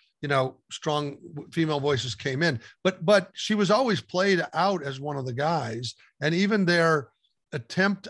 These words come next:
I can't remember the episode where they went to date and, uh, and that kinda didn't take.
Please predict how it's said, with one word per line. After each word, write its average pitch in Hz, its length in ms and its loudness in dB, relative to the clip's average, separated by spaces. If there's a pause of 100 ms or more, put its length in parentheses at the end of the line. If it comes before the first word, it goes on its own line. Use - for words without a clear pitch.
I 156 80 -4
can't 175 220 -4
remember 170 200 0
the 160 120 2
episode 160 380 -2
where 156 100 -4
they 156 120 -2
went 151 260 -4
to 147 80 -10
date 170 380 2 (400)
and, 143 360 -2
uh, 135 400 -2 (380)
and 143 80 -4
that 151 200 0
kinda 160 220 0
didn't 143 300 -6
take. 185 380 0